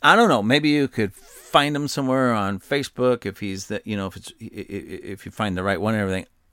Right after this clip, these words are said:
I'll, I would, if I was a betting man, and I'm not, I don't, I don't bet, but if I was a betting man, I'd put a lot of money on this, that Mister Alan Morales is a liberal, a Democrat, or if not an actual Democrat,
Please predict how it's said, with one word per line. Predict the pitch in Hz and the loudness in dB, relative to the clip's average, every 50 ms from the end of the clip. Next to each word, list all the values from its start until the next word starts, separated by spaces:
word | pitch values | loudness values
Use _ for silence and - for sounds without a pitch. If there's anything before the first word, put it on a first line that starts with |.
| - | -6
I'll, | 78 107 135 135 123 - - | 0 2 4 4 4 4 2
I | 104 120 131 | 0 0 2
would, | 123 107 101 98 - - | 2 2 0 0 -2 -4
if | 101 - | -2 2
I | 139 151 | 4 4
was | 156 123 131 | 4 4 2
a | |
betting | 104 110 117 131 131 127 | 4 4 4 4 4 2
man, | 127 127 131 127 - _ - | 2 2 0 -2 -6 _ -10
and | 98 98 95 | -6 -4 -2
I'm | 101 107 95 | 0 0 -2
not, | 76 76 85 - - _ - | -2 -4 -6 -8 -10 _ -12
I | 87 85 | -10 -8
don't, | 90 92 90 - - _ - | -6 -6 -8 -8 -10 _ -10
I | 90 | -8
don't | 92 95 92 90 - - _ - | -8 -6 -8 -8 -10 -12 _ -12
bet, | - 82 85 92 _ _ _ | -10 -8 -10 -10 _ _ _
but | - 107 98 | -6 -4 -2
if | - - | 0 2
I | 131 151 | 4 4
was | 160 135 | 4 4
a | 139 | 4
betting | 104 127 127 151 147 147 | 4 4 4 4 4 2
man, | 147 151 151 156 170 - _ _ _ _ _ _ - - | 2 0 0 -2 -4 -10 _ _ _ _ _ _ -8 -2
I'd | 135 147 151 127 | 0 0 0 0
put | - 127 104 | -2 -2 -2
a | 90 | -2
lot | 92 95 104 120 131 127 127 | 0 2 4 6 6 6 4
of | |
money | 120 120 120 117 98 90 87 92 - _ _ _ _ _ _ _ _ - | 4 2 2 2 0 -2 -6 -8 -12 _ _ _ _ _ _ _ _ -4
on | 98 92 87 87 | -4 -2 -2 0
this, | 95 104 98 92 85 85 - - | 0 0 0 0 0 -4 -6 -8
that | - - 101 95 90 95 _ - | -6 -4 -4 -4 -4 -6 _ -6
Mister | 104 101 113 147 160 - - 143 127 113 104 - - | -2 0 0 0 0 -2 -2 -2 -2 -2 -2 -4 -4
Alan | 107 123 139 156 151 143 139 | -4 -2 -2 0 -2 0 0
Morales | 123 107 104 110 113 113 104 92 92 80 - - - - _ _ _ _ _ _ _ _ _ _ _ - | 0 0 0 0 0 0 0 -2 -2 -4 -6 -10 -14 -16 _ _ _ _ _ _ _ _ _ _ _ -6
is | 123 113 | -6 -4
a | 110 101 | -2 0
liberal, | 107 123 131 113 98 90 - - _ - | 2 2 2 2 0 -4 -10 -12 _ -14
a | 101 | -8
Democrat, | 104 101 123 123 123 113 98 - 101 85 69 - - _ _ - - _ _ _ - | 0 2 4 4 4 2 0 -2 -4 -6 -6 -6 -8 _ _ -20 -20 _ _ _ 0
or | 127 123 120 113 113 | 4 4 6 6 6
if | 113 101 - | 4 2 0
not | 120 123 127 127 117 | 0 0 2 2 2
an | 107 110 | 2 0
actual | - 123 139 135 127 - - 123 107 101 | 0 -2 -2 -4 -4 -4 -4 -2 -2 -2
Democrat, | 95 117 127 127 113 107 101 - - - 95 85 85 90 - | 0 2 2 2 2 0 -2 -6 -6 -4 -4 -2 -2 -4 -6